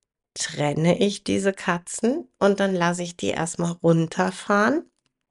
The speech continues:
Und dann schaue ich, was meine nächsten Schritte sind,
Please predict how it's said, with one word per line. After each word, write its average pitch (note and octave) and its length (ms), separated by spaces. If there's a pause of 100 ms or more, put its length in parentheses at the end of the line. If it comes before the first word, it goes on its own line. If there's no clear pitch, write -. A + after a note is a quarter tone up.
(520)
Und F3+ 180
dann E3+ 220
schaue D3 380
ich, - 160
was A3 200
meine G3 320
nächsten G3 500
Schritte E3+ 440
sind, F3+ 420